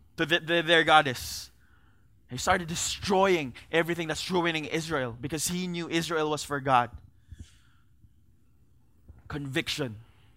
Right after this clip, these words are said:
A generation with calling, a generation with conviction. What could happen? Second Chronicles thirty-four, eight, fourteen to fifteen. "In the eighteenth year of Josiah's reign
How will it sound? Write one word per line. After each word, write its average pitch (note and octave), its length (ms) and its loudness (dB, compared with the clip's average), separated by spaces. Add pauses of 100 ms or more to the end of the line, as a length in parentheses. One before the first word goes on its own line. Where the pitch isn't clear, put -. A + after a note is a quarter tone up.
(240)
A C3 60 -2
generation D3+ 500 0
with D#3+ 140 -6
calling, A#2+ 480 -4 (680)
a B2+ 80 -4
generation C#3 540 0
with C3+ 140 -6
conviction. A#2 560 -8 (1200)
What A#2 220 -8
could B2+ 180 -4
happen? A2 400 -4 (600)
Second C3+ 240 0
Chronicles C#3 380 2
thirty-four, C#3 480 0
eight, C3+ 180 2
fourteen C3 360 -6
to C3+ 80 -10
fifteen. A#2+ 420 -6
"In A#2+ 140 -6
the A#2 120 -8 (120)
eighteenth D3+ 500 0
year A2+ 300 -4 (420)
of B2+ 100 -4
Josiah's C3+ 520 8
reign A#2 320 0